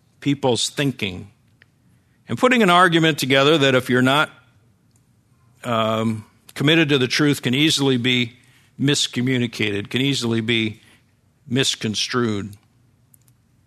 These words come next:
It also, by the way, as our pastor recently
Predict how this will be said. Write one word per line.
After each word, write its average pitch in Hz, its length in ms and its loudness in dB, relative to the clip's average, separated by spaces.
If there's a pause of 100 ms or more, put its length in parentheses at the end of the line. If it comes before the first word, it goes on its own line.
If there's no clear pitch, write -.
(680)
It 127 80 0
also, 151 540 4
by 120 240 2
the 107 80 0
way, 120 500 0 (680)
as 117 140 -10
our 117 120 -2
pastor 120 500 0
recently 104 640 -2